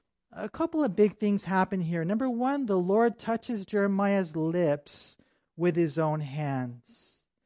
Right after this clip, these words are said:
symbolizing that He would put His own words in Jeremiah's mouth. Secondly, the Lord set Jeremiah over the nations. And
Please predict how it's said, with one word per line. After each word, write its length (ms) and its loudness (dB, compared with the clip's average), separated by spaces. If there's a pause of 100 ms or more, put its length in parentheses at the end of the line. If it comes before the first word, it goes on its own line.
(260)
symbolizing 840 4
that 120 0
He 300 -4
would 340 2
put 320 -2
His 320 -4
own 400 -2
words 540 0
in 180 -2
Jeremiah's 720 -2
mouth. 480 -4 (840)
Secondly, 640 2
the 120 0
Lord 300 4
set 280 0
Jeremiah 680 0
over 560 2
the 160 -2
nations. 1040 -6 (680)
And 380 0